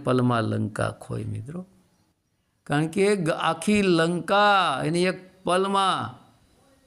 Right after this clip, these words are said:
ખોઈ નાખી અને ધ્વંસ થઈ ગઈ. તો મિત્રો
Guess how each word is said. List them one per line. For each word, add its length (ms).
ખોઈ 320
નાખી 480
અને 160
ધ્વંસ 420
થઈ 160
ગઈ. 200
તો 180
મિત્રો 380